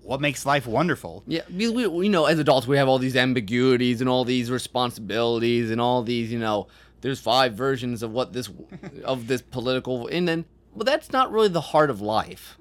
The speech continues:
Speaker 1: Yeah.
Speaker 2: You know, the heart of life is good, bad, you know, adventure, that sort of stuff,
Speaker 1: Mm-hmm.
Speaker 2: which is what, you know.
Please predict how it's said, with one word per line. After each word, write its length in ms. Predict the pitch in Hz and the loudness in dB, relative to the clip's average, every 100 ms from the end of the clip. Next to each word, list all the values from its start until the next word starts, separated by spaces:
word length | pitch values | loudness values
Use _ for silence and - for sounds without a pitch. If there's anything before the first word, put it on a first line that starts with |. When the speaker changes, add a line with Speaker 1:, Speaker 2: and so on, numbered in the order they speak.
| - | -20
Speaker 1:
Yeah. 160 | 117 | -16
Speaker 2:
You 80 | - | -6
know, 180 | 185 113 | -2 -2
the 80 | 139 | 2
heart 160 | 165 | 2
of 40 | 139 | 4
life 240 | 120 131 | 4 2
is 280 | 139 135 - _ _ - | -2 -6 -10 _ _ -2
good, 400 | 151 147 143 95 | 2 2 0 2
bad, 500 | 131 131 131 131 127 - _ | 2 4 2 0 -6 -18 _
you 300 | 120 131 127 | -20 -14 -6
know, 140 | 127 110 | -4 -2
adventure, 960 | 123 131 135 139 131 139 127 123 123 120 - - | -2 -4 2 2 2 -2 0 0 -2 -4 -18 -4
that 160 | 127 | -4
sort 160 | 110 107 | -2 -6
of 60 | 92 | -4
stuff, 260 | 95 78 | -6 -6
Speaker 1:
Mm-hmm. 100 | 165 | -4
Speaker 2:
which 140 | 170 185 | -2 0
is 100 | 160 | -2
what, 200 | 160 190 | -4 -2
you 80 | |
know. 260 | 175 120 139 | 0 0 -4